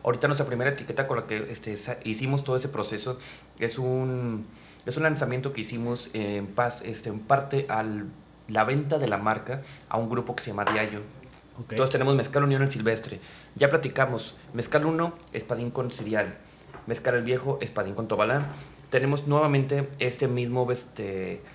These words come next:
Speaker 1: ensamble de Espadín con Tobalá. La única diferencia aquí es, este, uno,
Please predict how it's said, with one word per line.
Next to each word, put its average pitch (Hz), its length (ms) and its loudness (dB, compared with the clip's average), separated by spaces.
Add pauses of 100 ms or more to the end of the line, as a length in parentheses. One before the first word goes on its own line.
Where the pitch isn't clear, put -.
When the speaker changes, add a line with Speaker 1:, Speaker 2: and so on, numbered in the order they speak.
(320)
Speaker 1:
ensamble 151 440 6
de 135 60 8
Espadín 117 320 2
con 120 120 0
Tobalá. 101 440 2 (2500)
La 170 100 10
única 208 200 6
diferencia 156 680 4
aquí 139 460 0
es, 113 340 -2
este, 113 760 -2 (420)
uno, 113 280 0